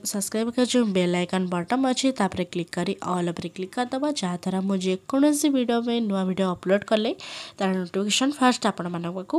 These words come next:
ପହଞ୍ଚିବ। ଦେଖ, ଯେଉଁମାନେ ବି ମୋ ଭିଡ଼ିଓକୁ ସବସ୍କ୍ରାଇବ୍ କରିଛନ୍ତି, ସେମାନଙ୍କ ପାଇଁ ମୁଁ,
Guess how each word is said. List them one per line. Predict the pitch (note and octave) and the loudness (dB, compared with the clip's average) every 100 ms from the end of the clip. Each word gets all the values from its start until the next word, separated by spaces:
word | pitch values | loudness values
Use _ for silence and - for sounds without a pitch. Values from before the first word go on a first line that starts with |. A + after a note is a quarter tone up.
| E4 | 0
ପହଞ୍ଚିବ। | G3 E3+ E3 E3 | -2 0 -2 -2
ଦେଖ, | F3 - - - - - - G#3 | -4 -6 -12 -14 -16 -16 -10 -4
ଯେଉଁମାନେ | A#3 B3+ C#4+ C#4+ D4 | -2 2 4 4 4
ବି | C#4+ D4 | 4 6
ମୋ | C#4+ C#4+ B3 G3+ | 6 4 0 -2
ଭିଡ଼ିଓକୁ | G3+ F#3+ G3 G#3+ G#3+ | -2 -2 -2 -2 0
ସବସ୍କ୍ରାଇବ୍ | G3 - A3+ A#3 | -2 -2 -2 -2
କରିଛନ୍ତି, | A#3 - A#3+ B3 A#3+ | -2 -2 0 2 2
ସେମାନଙ୍କ | G3 F#3+ F#3+ G3 G3+ G#3+ G#3+ _ _ _ | 0 -2 -6 -4 -2 -2 -4 _ _ _
ପାଇଁ | G3 G3 A3 | -4 -2 -2
ମୁଁ, | A3+ | -2